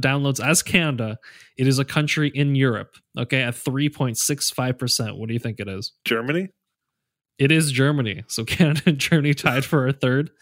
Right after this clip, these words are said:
Speaker 1: um, at three point two two percent, um, a country in South America.
Speaker 2: Brazil?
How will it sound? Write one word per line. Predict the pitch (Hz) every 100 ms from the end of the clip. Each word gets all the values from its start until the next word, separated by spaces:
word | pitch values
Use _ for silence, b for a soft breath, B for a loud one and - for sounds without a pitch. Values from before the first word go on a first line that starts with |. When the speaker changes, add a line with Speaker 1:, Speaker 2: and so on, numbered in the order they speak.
| B B B B B B -
Speaker 1:
um, | 127 123 120
at | 135 143
three | - 139 156 175
point | - 156 -
two | - 185
two | 190 202
percent, | 180 185 - 135 117 - _ _ _ _ _ _ -
um, | 127 120 113
a | 135
country | - 151 143 143 127 -
in | 165 170 -
South | - - 135 147 -
America. | 120 123 143 139 131 _ _ _ _ _ _ _ - B B B B B B B B B B _ -
Speaker 2:
Brazil? | 123 117 185